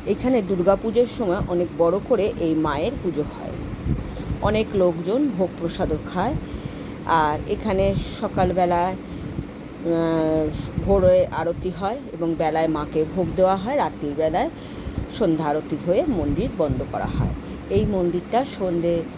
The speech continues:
আটটায় বন্ধ হয়। দেখো বন্ধুরা, এইখানে তোমাদেরকে মন্দিরটা আমি দেখাচ্ছি, দেখেছো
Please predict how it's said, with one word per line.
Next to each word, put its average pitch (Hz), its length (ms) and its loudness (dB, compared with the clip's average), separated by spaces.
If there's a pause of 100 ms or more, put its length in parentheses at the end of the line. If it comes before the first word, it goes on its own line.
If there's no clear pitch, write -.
আটটায় 202 440 0
বন্ধ 135 260 -2
হয়। 123 260 -2 (480)
দেখো 185 260 0
বন্ধুরা, 165 460 2
এইখানে 175 480 -2
তোমাদেরকে 156 460 -2
মন্দিরটা 170 540 -2
আমি 160 160 -2
দেখাচ্ছি, - 560 -6 (720)
দেখেছো 196 360 0